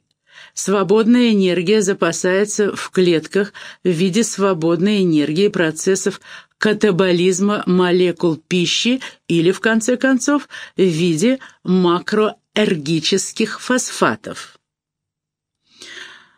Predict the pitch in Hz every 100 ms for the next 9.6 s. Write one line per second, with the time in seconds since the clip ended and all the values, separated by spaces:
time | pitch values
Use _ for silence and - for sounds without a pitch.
0 | _ _ - 285 302 311 302 294 294 294
1 | 294 - 277 294 - 196 - - _ _
2 | _ _ _ _ _ _ 220 254 285 285
3 | 269 269 269 247 247 269 277 277 - _
4 | _ _ 240 233 247 247 220 247 277 262
5 | 262 254 262 262 - 247 247 247 - 202
6 | 247 165 120 113 113 - - 190 175 170
7 | 180 185 185 - 185 - 214 185 175 185
8 | 180 170 175 - _ - 196 208 220 254
9 | 262 185 - - - -